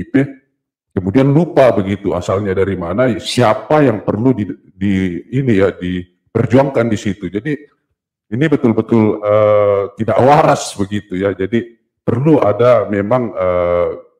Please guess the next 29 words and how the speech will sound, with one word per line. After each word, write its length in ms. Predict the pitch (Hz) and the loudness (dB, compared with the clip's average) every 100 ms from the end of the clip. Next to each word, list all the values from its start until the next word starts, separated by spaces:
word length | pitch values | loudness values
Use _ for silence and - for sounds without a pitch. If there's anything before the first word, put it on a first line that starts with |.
| _ _ _ | _ _ _
narasi 480 | 98 95 101 - 104 | -6 -2 -2 -2 -4
dari 240 | 104 98 | -2 -4
kita 220 | - - 117 | -6 -4 -2
untuk 240 | 110 92 | -2 -8
memberi 320 | 98 90 92 | -8 -8 -8
pandangan-pandangan 840 | - 87 90 90 87 - 87 95 113 | -6 -6 -6 -6 -4 -4 -4 -10 -10
supaya, 500 | - - 90 117 127 - - _ _ _ _ _ _ | -12 -10 -4 0 -2 -4 -18 _ _ _ _ _ _
eh, 200 | 90 85 | -12 -8
mungkin 400 | 95 139 139 120 | -6 -4 -2 -2
didengar 380 | 107 98 95 95 | -2 -2 0 -2
pada 240 | 98 98 95 | 0 -2 -2
malam 240 | 95 92 92 | -2 -2 -4
hi-, 260 | 90 80 | -4 -6
hari 380 | - 107 95 95 | -6 -4 -4 -2
ini 100 | 131 | -2
dan 160 | 104 98 | -2 -2
bisa 240 | 98 123 | -2 0
menjadi 320 | 113 107 107 113 | 0 2 2 0
pertimbangan, 880 | 107 107 113 113 135 143 113 92 82 _ _ | -2 -4 -2 2 4 4 2 -2 -10 _ _
kira-kira 400 | 98 95 104 113 | -6 -4 0 0
begitu. 640 | 98 104 - 98 76 - _ _ _ | 0 -2 -2 -2 -2 -6 _ _ _
Itu 160 | 110 139 | 0 0
mungkin 240 | 156 156 147 | 0 0 2
dulu 280 | 143 135 | 4 4
ya, 160 | 123 113 | 4 2
Bro 160 | 113 104 | 0 -2
Pavel, 320 | 107 120 113 | -2 -2 -4
karena 400 | 90 98 95 87 | -6 -8 -8 -6
mungkin 260 | 95 95 | -8 -10